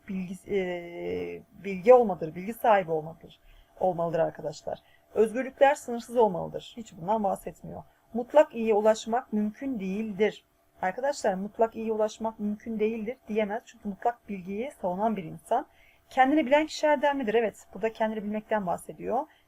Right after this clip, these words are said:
D şıkkını kenara bırakıyorum. E'ye geçiyorum. Ahlaki kararlar kişinin arzu ve isteklerine bırakılmalıdır. Ee, arkadaşlar böyle bir şeye ulaş-,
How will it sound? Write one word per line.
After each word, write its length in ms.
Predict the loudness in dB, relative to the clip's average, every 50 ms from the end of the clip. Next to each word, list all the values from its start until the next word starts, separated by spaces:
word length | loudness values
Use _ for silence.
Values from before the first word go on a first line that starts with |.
| _ 2
D 120 | 2 2
şıkkını 320 | 0 -2 -6 -4 -4 -4
kenara 280 | -6 -8 -6 -4 -2 0
bırakıyorum. 480 | 2 0 0 0 -2 -4 -4 -4 -6 -8
E'ye 220 | -6 -6 -6 -6 -6
geçiyorum. 540 | -6 -8 -8 -8 -8 -8 -8 -8 -8 -10 -14 _ _ _ _ _ _ _ _
Ahlaki 440 | 6 6 6 6 6 2 2 0 -6
kararlar 440 | -10 -4 -2 0 0 2 0 0 -2
kişinin 280 | -4 -10 -10 -8 -8 -2
arzu 320 | 0 0 0 0 2 2
ve 60 | 0
isteklerine 440 | 0 0 -2 -8 -6 -6 -4 -4 -4
bırakılmalıdır. 760 | -4 -6 -6 -8 -12 -12 -12 -12 -12 -14 -16 -18 -18 -20 -20 _ _ _ _ _ _ _ _ _ _ _ _ _ -2
Ee, 120 | 0 2 4
arkadaşlar 640 | 4 4 4 2 0 0 0 0 0 0 0 0 _ _ -10
böyle 260 | 0 4 4 6 6
bir 40 | 4
şeye 180 | 2 0 -2 0
ulaş-, 300 | 2 2 0 0 -4